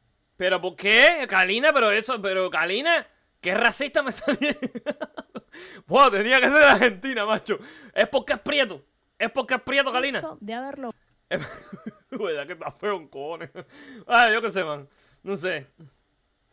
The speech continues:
Speaker 1: Bueno. <laughs> Un poco, un poco ahí. Me gustaría saber cuáles son los apellidos de tus abuelos, Kalina.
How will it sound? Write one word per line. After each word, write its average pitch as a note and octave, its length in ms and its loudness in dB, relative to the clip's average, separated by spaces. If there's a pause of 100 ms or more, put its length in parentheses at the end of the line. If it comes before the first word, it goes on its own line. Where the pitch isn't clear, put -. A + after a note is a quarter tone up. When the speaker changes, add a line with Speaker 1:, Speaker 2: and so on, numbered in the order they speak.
(360)
Speaker 1:
Bueno. - 160 -18 (580)
<laughs> A3+ 1600 -10
Un C3+ 140 -18
poco, G#3 520 -2
un E3 120 -14
poco A3+ 260 -2
ahí. A#3 500 -4
Me F#3+ 140 -4
gustaría G3 420 0
saber B3+ 300 -2
cuáles B3+ 240 -2
son B3+ 80 -6
los B3+ 120 -2
apellidos A#3 360 -2
de A#3 100 -2
tus G3 100 -6
abuelos, G3 360 0
Kalina. C#3 320 -10